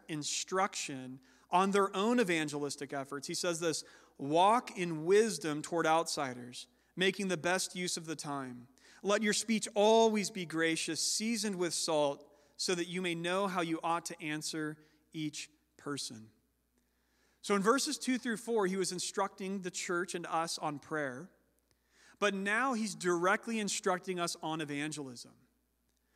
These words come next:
on the way that we interact with outsiders. Now, that's a word that Paul and the rest of the New Testament use from time to time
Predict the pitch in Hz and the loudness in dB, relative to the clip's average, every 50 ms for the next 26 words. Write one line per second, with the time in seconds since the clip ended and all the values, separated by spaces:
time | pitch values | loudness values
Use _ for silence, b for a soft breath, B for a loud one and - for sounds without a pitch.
0 | b b b b b 190 202 208 190 202 190 180 180 196 214 240 254 254 240 233 | b b b b b 0 0 2 4 2 2 4 4 4 4 4 4 2 2 0
1 | 214 190 180 208 214 220 226 - 214 208 220 240 240 233 220 196 190 196 208 208 | 0 0 -4 -4 -4 -4 -6 -6 -4 -2 2 2 4 4 4 4 4 2 2 -2
2 | - 185 170 165 165 180 202 - - - - _ _ - 190 196 247 254 247 - | -4 -4 0 0 0 0 0 -4 -12 -20 -20 _ _ 0 2 2 2 2 2 -2
3 | - 190 156 135 127 127 123 117 123 - - - - _ _ _ _ _ b b | -4 -4 -4 -6 -8 -12 -14 -18 -20 -20 -18 -20 -20 _ _ _ _ _ b b
4 | b b b b b 160 165 190 208 - 240 214 190 190 190 196 208 202 208 190 | b b b b b 0 2 2 2 4 2 2 4 4 4 4 4 4 2 -2
5 | 196 - - 190 185 185 196 214 202 180 160 165 170 175 - - 190 180 180 180 | -2 -2 0 2 4 4 4 2 0 -2 -2 0 -2 -2 -2 -4 -6 -4 -4 -6
6 | 175 - 175 170 - 196 175 160 160 165 170 180 190 180 - - 170 156 - 165 | -4 -4 -4 -4 -4 -6 -8 -10 -8 -6 -4 -4 -2 -4 -4 -6 -8 -8 -6 -4
7 | 185 180 180 170 160 - 156 185 196 202 190 170 165 165 | -4 -4 -2 -4 -6 -6 -6 -6 -4 -4 -4 -4 -4 -6